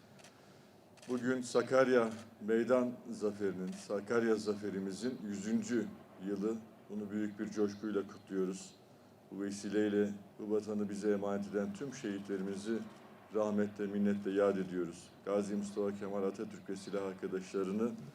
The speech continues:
yine minnetle anıyoruz. Değerli arkadaşlar, Adalet Akademisi'nin yeni eğitim yılının hayırlı olmasını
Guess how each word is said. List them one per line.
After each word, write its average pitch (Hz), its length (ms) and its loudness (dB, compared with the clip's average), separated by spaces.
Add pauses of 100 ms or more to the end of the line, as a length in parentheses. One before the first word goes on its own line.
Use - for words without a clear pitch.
(240)
yine 110 140 0
minnetle 104 540 4 (360)
anıyoruz. 92 580 2 (1040)
Değerli 156 220 12
arkadaşlar, 151 580 8 (1500)
Adalet 147 420 8
Akademisi'nin 139 680 0
yeni 139 180 2
eğitim 127 600 0 (640)
yılının 113 340 -2
hayırlı 123 340 4
olmasını 110 460 2